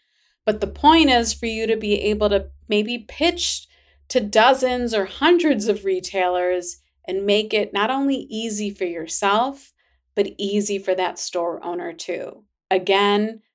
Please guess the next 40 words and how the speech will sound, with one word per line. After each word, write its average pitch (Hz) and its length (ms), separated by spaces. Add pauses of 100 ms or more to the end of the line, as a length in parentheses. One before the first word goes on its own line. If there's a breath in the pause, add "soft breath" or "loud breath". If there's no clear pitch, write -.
stop 196 800 (360)
the 220 100
roadblocks. - 960 (640)
If 208 140
you 214 100
want 226 140
to 233 100
see 240 100
the 233 100
show 233 240
notes 226 260
to 226 80
this 214 180
episode 208 540
or 202 80
find 202 280
links 202 240
to - 240
anything 233 460
I 196 120
mentioned, 185 520
and 180 100
I 180 100
know 190 180
I 190 140
mentioned 185 580
a 185 160
ton, 226 720 (440 soft breath)
you 220 120
can 214 160
visit 220 320
my 220 160
blog 190 640
at - 180
savvy 202 320
shopkeeper 202 600
dot 185 260
com 185 320
forward 180 320
slash 180 340